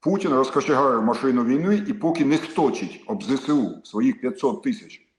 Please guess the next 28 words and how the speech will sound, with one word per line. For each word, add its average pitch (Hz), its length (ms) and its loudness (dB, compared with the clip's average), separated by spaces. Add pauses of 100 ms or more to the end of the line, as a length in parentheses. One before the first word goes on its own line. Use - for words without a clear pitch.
(360)
уїбанів, 196 460 2
які 151 160 0
там 123 160 0
зібралися 104 440 -2 (300)
на 98 80 -10
кордоні, 95 360 -4 (420)
п'ятсот 117 300 -2
п'ятдесят, 104 300 -4
якщо 82 200 -14
точно, - 260 -16 (840)
е, 98 480 2 (120)
поки 165 240 2
він 170 200 4
не 170 100 6
сточить, - 840 0
е, - 20 -20
всю 95 440 -2
свою 135 580 6
військову 123 500 4
потугу 180 440 4
об 101 140 2
нас, - 280 0 (440)
доти 175 340 2
він 135 480 2
не 127 180 6
зм-, 135 280 2
не 143 240 6
зможе, 123 680 0